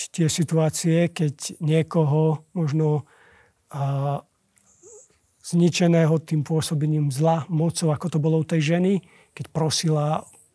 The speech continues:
pomoc pre seba, pre svoju dcéru a prišla osobne za Ježišom, tak tam už Ježiš mohol kon-, konštatovať na tej osobnej rovine, že tuto už prichádza Božia moc a chce pôsobiť a bude pôsobiť a koná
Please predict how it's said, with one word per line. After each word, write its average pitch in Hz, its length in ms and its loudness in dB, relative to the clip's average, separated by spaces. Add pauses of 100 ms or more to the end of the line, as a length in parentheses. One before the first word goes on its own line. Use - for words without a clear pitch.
(460)
pomoc 170 400 4
pre 180 160 4
seba, 160 360 -2
pre 170 120 -4
svoju 156 320 0
dcéru 165 360 2 (360)
a - 80 -18
prišla 170 320 2
osobne 165 400 0
za 147 160 0
Ježišom, 175 480 -2 (460)
tak - 160 -2
tam 202 240 0
už 165 200 2
Ježiš 160 200 0
mohol 156 320 2
kon-, 165 340 -2
konštatovať 160 640 -2
na 147 140 -2
tej 147 240 -4
osobnej 151 320 -4
rovine, 151 400 -2
že 147 160 -10 (160)
tuto 220 240 -6
už 165 180 -4
prichádza 151 540 -4
Božia 147 400 -2
moc 135 400 -8 (240)
a 156 80 -4
chce 175 240 -2
pôsobiť 147 640 -4 (400)
a 165 80 2
bude 147 240 4
pôsobiť 160 800 -10
a 165 160 -4 (240)
koná 147 400 0